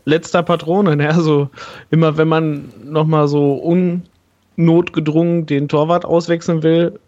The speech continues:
äh, o-, oder auswechselt, dann finde ich, das klingt dann immer so nach, ähm, „Ich weiß nicht mehr, was ich tun soll.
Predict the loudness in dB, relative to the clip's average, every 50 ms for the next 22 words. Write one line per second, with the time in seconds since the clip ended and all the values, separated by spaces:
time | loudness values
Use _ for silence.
0 | _ _ -2 0 0 0 0 -2 -2 -2 0 0 0 0 0 0 0 2 2 2
1 | 2 0 0 0 0 -2 -2 -2 -2 -4 -2 -2 -2 -2 -2 -2 0 0 0 0
2 | 0 -2 -4 -4 -6 _ _ -6 -2 0 0 0 0 0 -2 0 0 0 0 2
3 | 2 2 2 2 0 -2 -6 -16 -16 -16 -18 -18 -10 -4 -2 0 0 2 0 -2
4 | -4 -8 -8 -2 0 0 2 2 2 0 0 -2 -4 -6 -2 -2 -2 0 0 0
5 | 0 0 0 0 0 0 -2 -4 -6 -4 -2 0 2 2 2 2 2 4 4 4
6 | 2 0